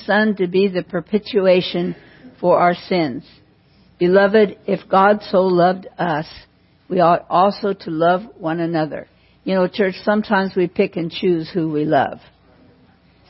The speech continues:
Sometimes we have favorites that we love more than others, but love is love, and it should be a powerful entity no matter the crisis or the situation. So if we love one another,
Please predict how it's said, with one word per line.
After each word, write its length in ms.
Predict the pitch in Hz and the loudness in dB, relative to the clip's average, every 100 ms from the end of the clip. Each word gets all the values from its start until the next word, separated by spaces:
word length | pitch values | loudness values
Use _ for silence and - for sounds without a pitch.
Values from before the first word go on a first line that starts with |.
| _ | _
Sometimes 460 | 190 202 214 190 185 | -2 0 0 0 0
we 80 | 190 | 2
have 200 | 185 175 - | 2 0 0
favorites 460 | 202 175 160 160 | 0 2 -2 0
that 220 | 175 156 | -2 -2
we 100 | 170 | -2
love 240 | 175 175 180 | 0 -2 -2
more 240 | 175 170 | -8 -8
than 200 | 160 156 | -6 -6
others, 480 | 170 196 208 196 - - | -4 -6 -8 -16 -18 -8
but 240 | 151 - _ | -8 -8 _
love 500 | - 175 196 208 202 - | -8 0 4 2 0 -10
is 160 | 202 185 | -12 -8
love, 440 | 156 165 202 - - _ _ _ _ | 0 0 0 -6 -14 _ _ _ _
and 120 | 180 175 | -6 -4
it 160 | 160 | -4
should 300 | - 170 160 - 190 | -4 -6 -8 -18 -4
be 280 | 180 175 - | 0 2 0
a 60 | |
powerful 800 | - - 214 208 185 - 170 170 - _ _ - | -6 -2 2 2 0 0 0 0 -8 _ _ -4
entity 720 | 208 214 202 185 180 165 156 - | 0 0 -2 -2 0 0 -2 -4
no 140 | 175 | -4
matter 500 | 180 170 175 180 165 | 0 0 0 -2 -4
the 180 | - 170 | -4 -6
crisis 560 | - 180 180 - 175 - | -2 0 0 -2 -14 -8
or 140 | 175 | -8
the 100 | 160 | -8
situation. 880 | - 180 - 175 180 208 - - - _ _ _ _ _ | -10 -10 -10 -2 0 0 -2 -16 -16 _ _ _ _ _
So 160 | - 185 | -2 0
if 320 | 208 - 214 | 2 2 2
we 120 | 202 | 2
love 340 | 190 214 247 240 | 4 4 4 4
one 240 | 208 196 | 2 2
another, 720 | 196 202 220 220 170 156 202 | 0 2 2 4 2 2 0